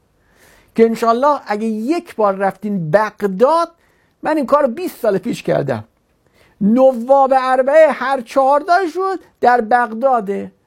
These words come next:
و آدرسا شما گیر آوردیم، یکی یکی می‌رفتیم نگاه می‌کردیم. خاطرم هستش جناب حسین ابن روح در یک مسجدیه، یک مسجدیه، سمت چپ مسجد،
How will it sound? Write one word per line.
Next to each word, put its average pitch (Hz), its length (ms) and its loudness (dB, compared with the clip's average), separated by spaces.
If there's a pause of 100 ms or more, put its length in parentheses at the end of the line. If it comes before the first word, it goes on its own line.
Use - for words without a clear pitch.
(400)
و 247 180 2
آدرسا 262 720 0
شما 269 300 -4
گیر 269 240 -4
آوردیم، 294 400 -2
یکی 240 460 -2
یکی 277 500 -2
می‌رفتیم 247 520 -2
نگاه 202 360 2
می‌کردیم. 165 360 -4
خاطرم 285 640 -2
هستش 254 280 -8
جناب 214 460 0
حسین 226 460 -2
ابن 226 200 -4
روح 320 300 0
در 262 140 0
یک 339 220 -6
مسجدیه، 214 880 -2 (880)
یک 269 340 0
مسجدیه، 320 680 -2
سمت 226 500 -4
چپ 285 440 -6
مسجد، 220 480 -4